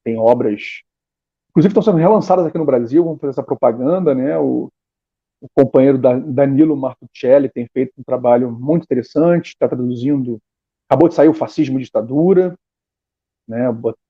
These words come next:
tá até lá, lá no blog, lá, Literatura Marxista. É, então vale super a pena, Polantzas tem.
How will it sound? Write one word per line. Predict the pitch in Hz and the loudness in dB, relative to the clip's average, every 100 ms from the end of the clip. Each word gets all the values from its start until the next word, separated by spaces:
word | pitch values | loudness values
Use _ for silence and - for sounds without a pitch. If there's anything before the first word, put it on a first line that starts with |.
| _ - | _ 0
tá | - | 0
até | - | 4
lá, | 254 214 | 4 4
lá | 185 170 | 2 0
no | 156 | 2
blog, | 127 143 143 | 2 2 2
lá, | 127 127 | 0 -6
Literatura | 120 120 - 131 | -8 -12 -12 -14
Marxista. | 120 - _ - 165 165 - 165 _ _ _ _ _ _ | -14 -16 _ -14 -12 -12 -14 -16 _ _ _ _ _ _
É, | 170 147 139 135 127 123 120 113 - _ _ _ _ _ | 2 4 4 4 4 4 0 -4 -14 _ _ _ _ _
então | - 131 139 | -2 0 2
vale | 123 147 | 0 -2
super | 139 151 - | -4 -6 -2
a | 135 | -2
pena, | - 127 139 147 135 - - _ _ _ _ _ | -2 -4 -2 -2 -4 -8 -16 _ _ _ _ _
Polantzas | - 131 131 131 139 | 0 2 2 -2 -10
tem. | - | -14